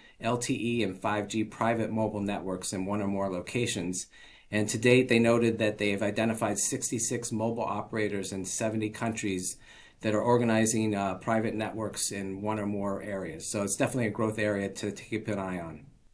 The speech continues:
Then I also saw that the lora Alliance announced that they have expanded the lora wide area network link layer standard to the addition of a relay specification. So the relay allows the battery operated, easy to deploy network coverage extensions,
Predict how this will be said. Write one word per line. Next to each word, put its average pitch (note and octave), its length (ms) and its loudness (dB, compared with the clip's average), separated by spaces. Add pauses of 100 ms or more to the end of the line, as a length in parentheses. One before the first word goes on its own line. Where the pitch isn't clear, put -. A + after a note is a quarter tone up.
(280)
Then B2+ 120 8
I B2 80 8
also D#3 280 6
saw A#2+ 280 6
that A2+ 180 0
the G#2 100 0
lora A2+ 640 0
Alliance A2 600 -4
announced G#2 340 -4
that - 140 -6
they G#2+ 100 -2
have G#2 120 -2
expanded A2 580 -2
the F#2+ 80 -4
lora G#2+ 500 0 (300)
wide A2 260 2
area A2 340 2
network A2 560 -2 (400)
link C3+ 500 0
layer A2+ 360 2
standard A2+ 680 0
to A#2 160 0
the G#2 120 2
addition A2+ 380 0
of G2 100 -2
a G2+ 80 -2
relay G#2+ 440 0
specification. G2+ 960 -4
So F#2+ 360 -4 (300)
the A2+ 100 2
relay D3 320 8
allows A2+ 480 4
the A2+ 80 -2
battery A2+ 400 0
operated, G#2+ 720 -2 (120)
easy B2+ 360 -2
to A2 80 -4
deploy A2 400 0
network A2 380 -2
coverage G#2+ 380 -2
extensions, A2 800 -2